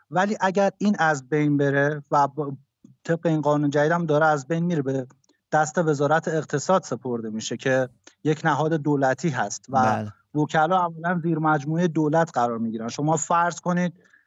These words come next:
Speaker 1: یه وکیل یه پرونده سیاسی قبول می‌کنه و از طرف دولت بهش فشار میاد که شما اگه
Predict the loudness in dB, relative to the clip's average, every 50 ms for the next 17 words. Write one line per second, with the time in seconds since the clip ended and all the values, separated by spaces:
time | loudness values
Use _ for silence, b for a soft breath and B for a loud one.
0 | b _ 2 2 2 4 4 2 0 0 -2 -2 0 0 0 0 0 2 2 2
1 | 2 2 2 2 2 2 0 0 0 -2 -4 -2 0 2 2 2 0 -2 -2 0
2 | 2 2 2 0 -2 -2 -2 -4 -2 -2 -2 0 0 0 -2 -2 -6 -10 _ _
3 | _ _ _ _ _ _ -4 0 2 2 4 2 2 2 2 0 0 2 0 2
4 | 2 2 2 0 -4 -4 -2 0 0 2 2 0 0 0 0 0 0 0 0 0
5 | 0 0 0 2 2 2 2 2 0 -4 -4 -4 -6 -6 -6 -8 -6 -4 -4 0
6 | 0 0 2 2 0 0 0 2 2 0